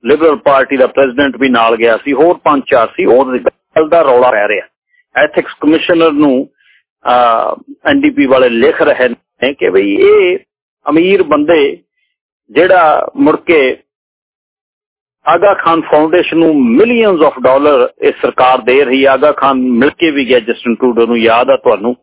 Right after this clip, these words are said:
ਤੇ ਇਸਮਾਈਲੀ ਲੋਕਾਂ ਦਾ ਉਹ ਨੇਤਾ ਹੈ, ਫਰਾਂਸ ਦੇ ਵਿੱਚ ਰਹਿੰਦਾ ਹੈ ਤੇ ਬਹਾਮਾਸ ਦੇ ਵਿੱਚ ਬਹੁਤ ਅਮੀਰ ਬੰਦਾ, ਤੇ ਇੱਕ ਜੁੱਟ ਹੋ ਕੇ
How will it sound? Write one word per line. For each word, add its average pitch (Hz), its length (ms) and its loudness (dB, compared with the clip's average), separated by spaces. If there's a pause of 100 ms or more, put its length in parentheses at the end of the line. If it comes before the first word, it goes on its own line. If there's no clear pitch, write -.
(760)
ਤੇ 190 300 2 (1120)
ਇਸਮਾਈਲੀ 202 500 0
ਲੋਕਾਂ 180 380 0
ਦਾ 165 100 2
ਉਹ 143 480 2
ਨੇਤਾ 151 520 0
ਹੈ, - 100 -6
ਫਰਾਂਸ 151 460 0
ਦੇ 151 100 2
ਵਿੱਚ 131 200 -4
ਰਹਿੰਦਾ 147 360 0
ਹੈ 135 140 -2 (120)
ਤੇ 117 440 -2 (520)
ਬਹਾਮਾਸ 143 460 0
ਦੇ - 140 -4
ਵਿੱਚ 113 140 -6
ਬਹੁਤ 156 400 0
ਅਮੀਰ 139 300 0
ਬੰਦਾ, 127 340 0
ਤੇ 135 260 -2
ਇੱਕ - 400 -2 (400)
ਜੁੱਟ 170 280 -2
ਹੋ 139 180 2
ਕੇ 123 340 0